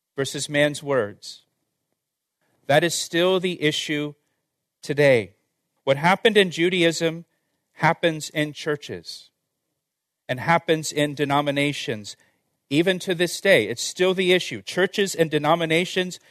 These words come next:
can depart from the word. They can depart from the Bible. They can depart from sound doctrine.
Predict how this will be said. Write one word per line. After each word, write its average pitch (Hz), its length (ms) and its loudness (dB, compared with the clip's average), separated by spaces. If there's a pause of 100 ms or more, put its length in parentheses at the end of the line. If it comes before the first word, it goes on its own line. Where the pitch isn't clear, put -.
(180)
can 139 220 0
depart 170 680 4
from 196 280 0
the 190 100 0
word. 180 420 2 (240)
They 151 140 6
can 147 180 -2
depart 180 640 4
from 196 200 -2
the 175 100 2
Bible. 180 500 2 (220)
They 156 100 8
can 143 220 -2
depart 185 580 0
from 190 160 -2
sound 180 400 -2
doctrine. 156 520 2